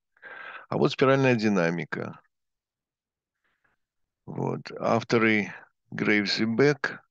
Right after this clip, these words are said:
И эта система определяет уровни и цели, и ценности человека на каждом уровне.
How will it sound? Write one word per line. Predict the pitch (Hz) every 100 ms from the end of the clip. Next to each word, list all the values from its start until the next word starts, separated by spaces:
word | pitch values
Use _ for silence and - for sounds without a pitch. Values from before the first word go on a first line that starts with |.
| _ -
И | 87 104
эта | - 123 117
система | 101 117 - 113
определяет | 107 110 113 110 104
уровни | 110 117 107 98 95 92 -
и | 98
цели, | - 117 101 95 92
и |
ценности | - 117 104 92 -
человека | 85 - 98 101 113 - 95 90
на | 101
каждом | 95 101 95 92
уровне. | 82 82 80 71 65